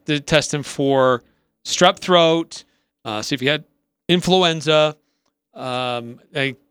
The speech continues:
couple other things they were testing him for, uh, like a con-,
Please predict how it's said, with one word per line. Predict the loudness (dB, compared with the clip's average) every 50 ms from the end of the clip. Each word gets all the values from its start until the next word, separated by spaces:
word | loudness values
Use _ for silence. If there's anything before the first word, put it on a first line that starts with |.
| _ _
couple | -2 0 2 0
other | 2 2 0 0
things | 0 -2 -2 0
they | -2 -2
were |
testing | -2 0 0 0 0 -2 -6 -6
him | -6 -6 -6
for, | -8 -8 -6 -4 -2 0 0 0 -2 -4 _ _ _ _ _ _ _ _ _ -4
uh, | 0 0 2 2 0 -2 -2
like | -6 -4 -4
a | -6
con-, | -4 -4 -6 -6 -6